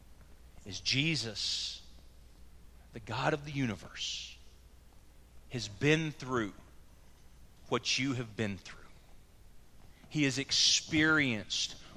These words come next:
what you are experiencing. And he promised that he would walk through it with you. Get up, pick up, walk. Get up, pick up,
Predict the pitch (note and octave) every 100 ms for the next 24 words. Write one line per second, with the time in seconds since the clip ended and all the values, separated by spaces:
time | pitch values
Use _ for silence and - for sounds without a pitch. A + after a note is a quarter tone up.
0 | - C3 - - C3+ A#2+ A2+ - - -
1 | G#2 F#2+ E2+ - - - - - - -
2 | - - - - - - - - G#2 C3+
3 | - - - D3 C3+ B2 G2+ - - -
4 | - A2 F#2 - D3 C3+ G2+ A#2 A2+ -
5 | - A2 A2 G#2 - E2+ F2 - - -
6 | - - - - - - - - - -
7 | - - - - - - - - - -
8 | - A#2 D3 A2 D#2+ - - - - -
9 | - - - - - - - - - C#3+
10 | - E2+ D#2 - - - - - - -
11 | - - - - - - F#2+ E2 E2 -
12 | - - - - - - - - - A2
13 | C#3 F#2+ E2+ - - - - - - -
14 | - - - - - - D3+ C3+ F#2 D#2